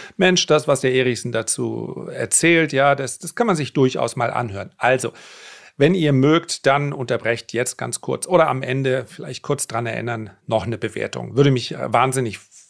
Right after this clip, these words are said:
freuen. Ich kann's natürlich zählen, ja, während ich jetzt hier die Folge aufnehme, sind's dreitausendeinhunderteinundachtzig Bewertungen. Vielleicht sind's ja dann nach dieser Folge dreitausendeinhundertzweiundachtzig Bewertungen. So,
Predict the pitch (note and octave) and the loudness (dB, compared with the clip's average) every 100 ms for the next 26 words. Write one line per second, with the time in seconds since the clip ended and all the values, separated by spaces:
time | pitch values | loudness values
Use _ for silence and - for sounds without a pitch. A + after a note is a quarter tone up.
0 | _ - B2 D#3 G#3 G3 - A3 A3 G#3 | _ 0 4 6 6 0 -2 -2 -2 -4
1 | G#3+ F#3+ - - G#3 A3 A#3 G3+ G3 F#3+ | -2 -6 -4 -2 0 -2 -2 -2 0 0
2 | G3 G3+ G3+ F#3+ F3+ - F3+ D#3 - D#3+ | 0 -2 -6 -6 -6 -4 -2 -2 0 0
3 | D3 C3+ C3 C#3 C3 B2+ A#2 A#2 - G#2 | 2 2 0 -2 -4 -4 -6 -6 -2 2
4 | A2+ A2 A2 A2+ A2 G#2+ A2 G#2 A2+ A2+ | 2 2 -2 -2 -4 -2 -2 -4 -2 -4
5 | A#2+ - - - C#3 - - - C#3+ A#2+ | -4 -6 -8 -10 -10 -10 -10 -8 -6 -6
6 | - D#3+ D3 D3+ F#3 G#3 - _ - - | 0 2 4 4 4 0 -6 _ -20 -20
7 | - - - A#2+ D#3 D#3 C#3 C3 B2 A#2+ | -20 -20 -8 2 2 2 0 -2 -2 -2
8 | A2 G#2+ G#2+ G#2 G2 A#2 G#2+ G2+ G2 F#2+ | -4 -6 -8 -8 -6 -6 -6 -8 -10 -10
9 | F#2+ F#2+ F#2+ - G2 F#2+ A2+ - - - | -10 -12 -10 -10 -10 -10 -10 -12 -18 -20
10 | - - _ - G2 F#2+ - - - - | -20 -20 _ -4 -2 -2 -6 -10 -10 -10
11 | - A#2 - - - - - B2+ - | -10 -12 -12 -14 -16 -10 0 2 2